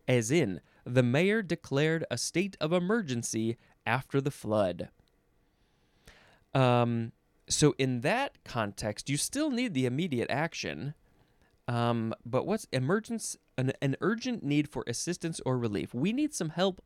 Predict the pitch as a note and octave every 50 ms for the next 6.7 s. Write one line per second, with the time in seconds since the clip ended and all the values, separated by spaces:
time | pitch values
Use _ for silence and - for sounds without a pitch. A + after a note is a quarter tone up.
0 | _ - - G#2+ G2+ F2+ F2+ F#2 A2 D#3 - - - - - - _ - - -
1 | - - - - - - _ - - A#2+ A#2+ A#2+ A#2 C3 C#3+ - - G3 G#3+ G#3+
2 | - B2+ B2 D3 E3+ D#3+ - - - - D3+ D3 C#3+ C#3+ C#3+ C#3+ C#3+ C#3 - _
3 | _ _ _ - B2+ B2 C3+ C3 - C#3 C3+ D3 D3+ D3 - C#3 C3+ B2 B2 -
4 | D#3+ D#3+ D3+ C3 B2 - - G2 - - F2+ F#2 G#2+ C3+ D3 - _ _ _ _
5 | - _ - A2+ A2 G#2+ G#2+ A2+ D3 F3 F#3 E3+ D#3 - - C3 B2+ A#2 A#2+ D3
6 | C#3+ - A#2+ G#2+ G#2 G2 G2+ - - G#2 F2+ D#2+ -